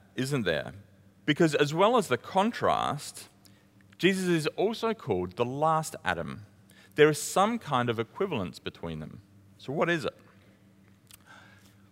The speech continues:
Well, it, it comes down to G-, to Adam, sorry, being the representative of humanity and setting the path for everyone that would follow, that everyone that would come after him.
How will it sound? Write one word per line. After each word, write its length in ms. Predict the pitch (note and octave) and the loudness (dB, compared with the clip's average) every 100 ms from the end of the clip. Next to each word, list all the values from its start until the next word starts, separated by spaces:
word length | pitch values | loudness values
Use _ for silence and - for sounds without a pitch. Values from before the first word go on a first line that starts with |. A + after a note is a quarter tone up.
| _ | _
Well, 140 | - F3 | 4 4
it, 60 | - | 6
it 100 | E3+ | 4
comes 280 | B3+ G4 E4+ | 4 2 4
down 240 | G3 F#3+ | 4 6
to 100 | F#3 | 0
G-, 340 | C#3+ C#3 C#3+ | -2 0 0
to 320 | - B2 D#3 - | 0 2 4 6
Adam, 320 | D#3+ C3+ G2+ | 4 4 -2
sorry, 420 | - D#2+ E2 F#3 - - | -2 -2 -2 -6 -8 0
being 420 | C#3+ C#3+ D3 C#3 | 2 4 2 2
the 120 | C#3 | 0
representative 1000 | B2 D3 F#3 E3 B2+ A2 A2 F#2+ F2+ - - | 4 4 4 -2 0 -2 -4 -4 -6 -6 -6
of 120 | F#2+ | -6
humanity 680 | - G2+ G#2 A#2+ A#2 - - - - - - | -6 -4 0 0 -2 -8 -12 -16 -20 -20 -4
and 120 | - | -4
setting 420 | - - F#3 A3 | 0 6 6 6
the 120 | A#3+ E3+ | 0 -4
path 580 | - B2+ F#2 D2 F#2 | -4 -2 0 0 -4
for 140 | - - - - | -4 -4 -2 -2
everyone 540 | D#3 F#3 C#3+ E2+ E2 | 0 -2 -4 -4 -4
that 100 | F2 | -6
would 160 | F#2 - | -8 -12
follow, 440 | - B2 F#2+ E2+ - - - - _ _ | -6 -4 -4 -8 -14 -20 -20 -20 _ _
that 100 | A2 | 0
everyone 420 | A2+ B2+ D#3 C#3+ | 2 0 2 2
that 60 | C3+ | 0
would 140 | G#2+ | -4
come 180 | - G#2 | -4 0
after 280 | G2+ D3 - | 0 0 -6
him. 240 | D#2+ - | -10 -12